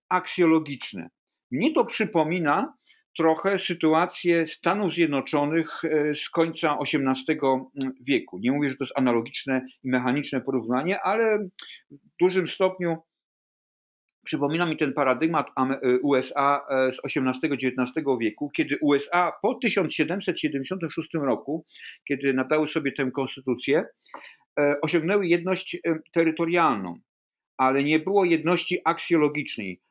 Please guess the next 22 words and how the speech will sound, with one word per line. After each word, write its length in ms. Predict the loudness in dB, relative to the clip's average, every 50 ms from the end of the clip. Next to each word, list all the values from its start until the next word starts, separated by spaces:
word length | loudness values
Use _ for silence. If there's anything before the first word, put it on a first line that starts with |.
| _ _ _ _ _
Potrzeba 360 | -4 -2 0 2 4 4 4
było 300 | 4 4 4 4 4 4
aż 200 | 0 0 -2 -4
trzech 320 | -2 2 2 2 2 2 0
pokoleń, 480 | 0 -2 0 2 2 2 4 2 -2 -2
czyli 240 | -4 -4 -4 -2
dziewięćdziesięciu 800 | 0 0 2 2 2 -2 -2 -4 -4 -2 -2 -2 -2 0 0 0
lat, 260 | 2 2 2 0 0 -4 -8 -4 0
by 200 | 2 2 2 0 -4 _ _ _ _ _ _ _ _ _ _ _ _ _ _ _ _ _ _ _ _ _ _
znane 580 | -14 -10 -6 0 0 2 2 2 2 2 2 2
z, 160 | 0 -2 -2
em, 600 | 0 2 2 2 0 0 0 0 0 0 0 0 0
większości 720 | 0 0 0 0 0 0 0 0 -2 -6 -6 -4 -4 -4
z 420 | -4 -8 -6 -2 0 0 0 0
kart, 380 | 0 0 0 0 0 -2 -8 -4
e, 160 | -2 -2 -2
przeminęło 540 | -2 -2 -2 -2 0 0 2 2 2 2 0
z 80 | 0 0
wiatrem, 560 | 0 0 0 0 0 -2 -2 -2 -2 -4 -6 -12 _ -20 _ _ _ -20 _ _ _ _ -4
e, 520 | -2 0 0 0 0 0 0 0 0 -2 0
doświadczenie 640 | -2 -2 -2 0 0 -2 0 0 -2 0 2 2 2
wojny, 540 | 2 2 2 2 2 2 2 0 0 -2